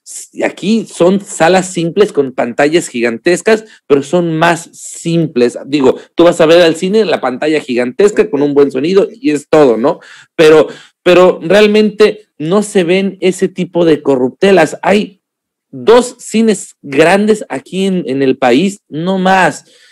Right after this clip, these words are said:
En México estamos llenos de estas salas, estamos llenos de este tipo de personajes que se han hecho ricos y que, por cierto, eh, hablando de los Ramírez, también tienen sus propias plantas de energía,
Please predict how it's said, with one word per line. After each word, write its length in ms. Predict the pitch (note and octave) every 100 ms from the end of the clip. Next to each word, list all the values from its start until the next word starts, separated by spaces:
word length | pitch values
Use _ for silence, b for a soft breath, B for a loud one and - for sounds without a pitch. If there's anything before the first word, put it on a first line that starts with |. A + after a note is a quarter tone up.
| b
En 160 | - D3+
México 300 | F#3+ G3 G3
estamos 560 | D#3+ - E3+ E3+ D#3 -
llenos 800 | _ C3+ B2 B2+ D3+ E3+ D#3+ C#3+
de 60 | B2
estas 280 | C3+ C#3 A#2
salas, 380 | B2+ A2+ - - B B
estamos 460 | - - E3+ F3 C#3
llenos 580 | C3+ D3+ D#3 C#3 B2 - b b
de 140 | - D3
este 180 | D3+ D#3+
tipo 300 | D#3+ D3 D#3
de 80 |
personajes 640 | C#3+ B2+ - A#2+ C3 C3+ D3
que 140 | -
se 180 | A#2+ C#3
han 220 | D3+ D#3 b b
hecho 280 | - D#3+ F3
ricos 340 | D3+ G3 A3+ -
y 140 | E3
que, 120 | D#3
por 180 | - D3
cierto, 440 | C3+ C4+ D4 - D#3+
eh, 320 | B3 - _
hablando 400 | - B2+ F3+ A3
de 80 | A3
los 120 | D3+
Ramírez, 400 | - C3 F#3+ A3
también 380 | - A#2 D#3 A#3+
tienen 300 | C4 B3+ A3+
sus 180 | D#3+ -
propias 540 | - F3 F3+ F3+ E3+ b b _
plantas 480 | D3 D#3+ F3+ G3 F#3
de 60 |
energía, 600 | F#3+ F#3+ D#3+ D3 C3+ C3+